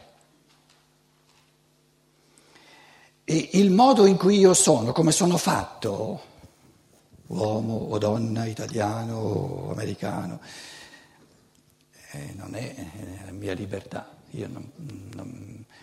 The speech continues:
non sta, non è, non è insito alla mia libertà di cambiare sesso, di cambiare popolo, di cambiare lingua materna, di cambiare, eh, i genitori che ho avuto.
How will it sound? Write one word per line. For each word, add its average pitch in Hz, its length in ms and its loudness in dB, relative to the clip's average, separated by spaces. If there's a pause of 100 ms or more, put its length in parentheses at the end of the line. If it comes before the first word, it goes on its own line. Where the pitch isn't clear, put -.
(160)
non 120 260 -14
sta, - 520 -10
non 98 340 -14
è, - 120 -12
non 104 220 -12
è 120 40 -8
insito 120 540 -8
alla 107 140 -8
mia 107 120 -8
libertà 113 380 -10
di 110 140 -8
cambiare 101 680 -8
sesso, - 540 -10
di 143 120 -12
cambiare 104 600 -10
popolo, - 480 -12 (240)
di 113 80 -10
cambiare 104 420 -6
lingua 104 300 -8
materna, 87 520 -12 (260)
di 123 120 -10
cambiare, 104 800 -6 (640)
eh, 101 160 -8
i 107 160 -4
genitori 113 720 -2
che 113 120 -4
ho 110 120 -2
avuto. 104 600 -6